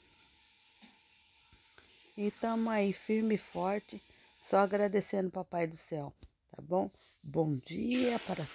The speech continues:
todos vocês, bom dia de coração aqui da Sussu, tá? Um ótimo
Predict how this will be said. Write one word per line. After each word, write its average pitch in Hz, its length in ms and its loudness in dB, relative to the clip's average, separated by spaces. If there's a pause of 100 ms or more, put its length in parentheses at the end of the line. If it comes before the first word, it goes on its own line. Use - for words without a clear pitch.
(120)
todos 208 420 2
vocês, 165 480 -2
bom 160 180 2
dia 170 220 -2
de 160 140 -8
coração 202 680 0
aqui 180 240 -6
da 170 220 -2
Sussu, - 520 -2 (680)
tá? 165 160 -6
Um 165 240 2
ótimo 180 520 -2